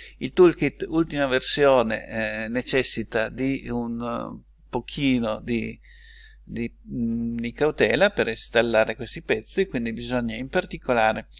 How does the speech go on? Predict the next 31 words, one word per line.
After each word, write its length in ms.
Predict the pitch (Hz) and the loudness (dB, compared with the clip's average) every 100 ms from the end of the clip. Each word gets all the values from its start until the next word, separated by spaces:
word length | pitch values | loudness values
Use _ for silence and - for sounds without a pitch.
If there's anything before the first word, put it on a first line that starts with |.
| - - | -18 -18
crearsi 380 | - 120 143 - | 2 6 6 4
una 140 | 123 | -4
cartella 680 | 117 113 - 220 277 220 - - - | -2 -4 6 6 8 6 4 -2 -20
che, 240 | - - - - - - | -20 -20 -20 -20 -20 -4
che 300 | 123 - - | -2 -2 -6
di, 160 | 127 - - | -16 -16 -20
di 160 | - 123 | -14 -8
solito 400 | - 123 127 113 | 0 0 0 -4
si 180 | - - | -6 -2
chiama 240 | 113 107 | -2 -2
script, 540 | - - 117 - - 214 | -4 -2 -4 -4 -6 -4
sotto 360 | - - 107 | -4 -4 -4
gli 100 | 110 | -2
assets, 640 | - - - - - - - | -4 -4 -6 -6 -10 -10 -12
scripts. 800 | - - 202 - - - 226 269 - - - - - - | -10 -6 -6 -6 -8 -2 -2 -4 -20 -16 -14 -12 -14 -12
Sotto 320 | - 196 196 | -2 0 0
questa 240 | 175 156 175 | 0 2 2
cartella 380 | 165 165 156 117 | 2 2 4 4
bisogna 260 | 120 127 | 2 -4
creare 480 | - 117 113 113 110 | 2 2 2 0 -6
questo, 640 | - 110 - - 113 110 - | -6 -6 -6 -2 -2 -2 -4
ehm, 880 | 113 107 107 107 107 110 110 110 - - - - - | -6 -4 -6 -6 -6 -10 -12 -16 -20 -20 -20 -20 -20
questo 300 | - - - | -10 -8 -6
oggetto 500 | 117 131 123 - - | -2 4 4 2 -8
che 140 | - | -6
sarebbe 340 | - 123 113 113 | -6 -4 -6 -8
un 100 | 113 | -14
create, 800 | - 117 113 113 - - 113 - | -10 -4 -2 -4 -6 -4 -4 -4
eh, 200 | 120 - | -10 0
assembly 500 | 120 117 - 107 110 | 2 2 -2 -4 -6
definition. 720 | 107 - 139 123 - 175 226 | -8 -8 -8 -8 -6 -6 -6